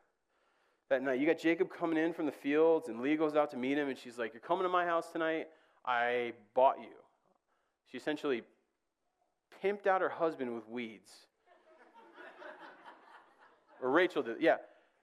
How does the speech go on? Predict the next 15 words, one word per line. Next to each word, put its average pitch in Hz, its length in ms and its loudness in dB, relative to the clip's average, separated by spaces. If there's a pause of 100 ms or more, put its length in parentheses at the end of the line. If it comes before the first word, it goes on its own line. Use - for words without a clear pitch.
(680)
And 185 160 2
he 226 180 -2
doesn't 320 240 4
even 320 200 4
put 269 200 0
up 277 120 2
a - 40 0 (180)
fight. 254 320 0 (1400)
He 190 140 -4
doesn't 302 220 2
even 269 160 2
say 220 320 2
anything. 247 380 -4
He's 277 300 0
like, 226 160 4